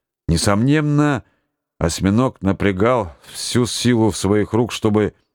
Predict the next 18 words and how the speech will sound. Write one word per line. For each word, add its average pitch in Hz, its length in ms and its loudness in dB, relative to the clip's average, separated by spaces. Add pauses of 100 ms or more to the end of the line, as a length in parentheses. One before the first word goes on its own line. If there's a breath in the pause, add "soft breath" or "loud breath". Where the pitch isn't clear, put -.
(200)
раздавить 104 760 0
оболочку 101 720 -2
этой 82 180 -2
странной 98 680 0
добычи, 92 800 -2 (560)
прежде 85 480 0
чем 85 420 -2 (360)
начать 82 480 0
пожирать 87 600 0
её. 62 320 -8 (540)
Однако 101 580 0
все 120 320 -2
его 98 180 2
усилия 143 440 0
были 110 300 0
напрасны. 127 960 -2 (680)
Это, 95 320 0
очевидно, 117 840 0